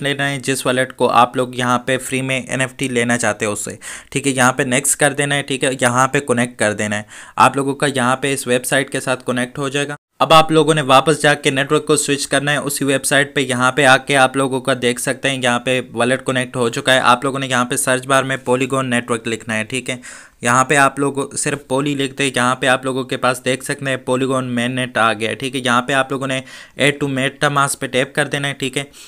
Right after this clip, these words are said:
उसके बाद यहाँ पे तीन डॉट पे टैप कर लेना है। उसके बाद MetaMask पे दोबारा से नोटिफिकेशन आएगा, इसको आप लोगों ने यहाँ से कन्फर्म कर देना है, ठीक है। यहाँ पे देख सकते हैं आप लोगों के पास switch to network आ जाएगा।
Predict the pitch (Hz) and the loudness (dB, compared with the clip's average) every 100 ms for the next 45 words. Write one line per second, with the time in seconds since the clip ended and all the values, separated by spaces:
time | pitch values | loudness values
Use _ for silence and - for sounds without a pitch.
0 | - 131 151 143 135 135 135 143 143 143 | -12 -6 -2 0 0 0 -2 -2 -4 -6
1 | 143 139 135 131 131 131 151 139 139 143 | -4 -4 -4 -4 -2 -2 -2 -2 -2 -2
2 | 127 - 143 131 135 131 135 131 - 131 | -4 -4 -2 -2 -2 -2 0 0 -2 -4
3 | 123 120 135 - 139 127 123 - 131 127 | 0 0 0 -4 -4 -6 -6 -4 -2 -2
4 | 143 131 131 - 131 - 131 123 123 127 | -2 -2 -2 -2 -2 -2 2 2 2 -2
5 | 123 120 117 123 123 139 135 - - _ | -4 -4 -4 -4 -4 -6 -8 -16 -20 _
6 | 135 120 131 139 127 110 110 110 107 107 | -4 -2 -2 -2 -2 -4 -2 -4 -4 -6
7 | - 131 123 120 131 123 127 - 143 139 | -6 -4 -4 -4 -4 -6 -6 -6 -6 -6
8 | 131 120 127 131 123 127 123 123 123 139 | -2 0 0 0 -4 -4 -2 -2 -2 -4
9 | 131 - 131 123 123 117 110 107 107 110 | -6 -6 -4 -4 -2 -4 -2 -2 0 -2
10 | 101 101 | -4 -6